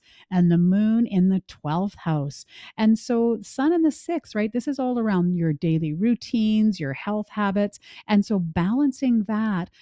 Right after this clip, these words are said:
against, you know, some perhaps deep emotional needs to pull back, pull back from the world, to regroup, rejuvenate.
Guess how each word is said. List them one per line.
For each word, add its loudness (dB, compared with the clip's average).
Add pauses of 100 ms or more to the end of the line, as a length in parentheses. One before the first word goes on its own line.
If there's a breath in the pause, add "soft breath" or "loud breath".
(180 loud breath)
against, 0
you 2
know, 2
some 0
perhaps -2
deep 2
emotional 2
needs 2
to 0 (280)
pull -6
back, -4
pull -6
back -4
from -2
the -2
world, -2
to -8
regroup, 0
rejuvenate. 0